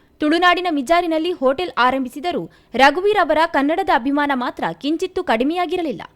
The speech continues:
ಹಾಗೆಂದು ಐಷಾರಾಮಿ ಲಕ್ಷಾಂತರ ರೂಪಾಯಿ ವ್ಯಾಪಾರ ಆಗುವ ಹೋಟೆಲ್ ಇವರದ್ದಲ್ಲ. ಕನ್ನಡಕ್ಕಾಗಿ ತಾನು ಏನಾದರೂ ಸೇವೆ ಮಾಡಬೇಕು ಎಂಬ ತುಡಿತ ಇದ್ದ ರಘುವೀರ್ ಅವರಿಗೆ ಸುಮಾರು ಹದಿನೈದು ವರ್ಷಗಳ ಹಿಂದೆ ಹೊಳೆದದ್ದು ಕನ್ನಡ ರಾಜ್ಯೋತ್ಸವದ ನವೆಂಬರ್ ಒಂದರಂದು ತನ್ನ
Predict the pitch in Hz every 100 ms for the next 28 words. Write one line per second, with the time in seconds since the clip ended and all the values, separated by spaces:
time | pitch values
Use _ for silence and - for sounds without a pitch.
0 | _ _ - 294 320 370 381 320 262 370
1 | 349 339 339 254 233 359 381 381 349 269
2 | 269 269 240 247 285 339 330 247 214 254
3 | 294 262 277 370 - 311 370 277 185 -
4 | - _ _ - 277 320 370 370 339 302
5 | - 285 330 254 294 349 349 359 359 269
6 | 294 302 277 269 269 277 240 247 277 302
7 | 302 359 359 294 233 277 240 269 330 262
8 | 226 311 277 - _ _ - 330 359 359
9 | 349 277 262 381 381 349 294 320 285 285
10 | 254 254 269 330 269 262 320 - 180 -
11 | _ _ _ - 330 403 415 370 277 302
12 | - 302 285 330 269 320 359 381 277 247
13 | 247 277 208 - 254